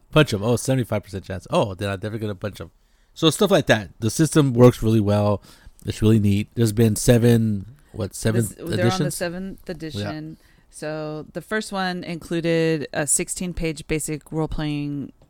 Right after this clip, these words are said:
Speaker 2: booklet in addition to the main rule book. The second one would, in, in nineteen eighty-three was a box set. It included a single rule book and minor rule changes. And then the third one, it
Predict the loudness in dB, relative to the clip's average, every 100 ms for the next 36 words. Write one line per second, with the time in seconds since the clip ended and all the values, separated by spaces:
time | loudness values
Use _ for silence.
0 | _ _ _ -8 0 0 0 -4 -4 -4
1 | -6 -6 -6 -8 -8 -8 -6 -6 -6 -8
2 | -8 -10 -10 -14 _ _ _ _ -6 -4
3 | -4 -6 -8 -6 -4 -6 -8 -16 _ _
4 | _ _ _ 0 0 0 -8 -6 -6 -6
5 | -6 -8 -6 -6 -6 -8 -6 -6 -6 -6
6 | -8 -6 -6 -6 -8 -6 -4 -6 -8 -10
7 | -8 -8 -8 -8 -8 -8 -8 -8 -6 -8
8 | -10 -10 -8 -6 -8 -8 -10 -10 -8 -8
9 | -10 -10 -12 -12 -14 -14 -14 -14 -16 -20
10 | _ _ -12 -8 -6 -6 -6 -6 -6 -4
11 | -2 -2 -2 -4 -4 -6 -8 -12 -16 _
12 | _ -10 -10